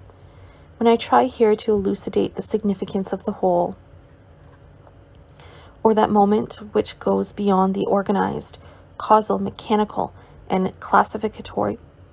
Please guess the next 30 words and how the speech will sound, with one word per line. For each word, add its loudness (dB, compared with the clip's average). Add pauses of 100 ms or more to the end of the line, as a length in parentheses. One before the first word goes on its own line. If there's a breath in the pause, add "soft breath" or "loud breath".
(280)
conception -4
of -6
knowledge, -6 (1120 loud breath)
there 6
are 4
two -4
things 0
which -4
need -2
to -14
be -6
said. -2 (1600)
Firstly, -2
that -2
we 0
are 2
dealing 0
with -2
a -2
dialectical -2
moment, -2 (680 loud breath)
and 2
once 4
again 0
I 2
am 0
here 0
translating 0
an 2
important 0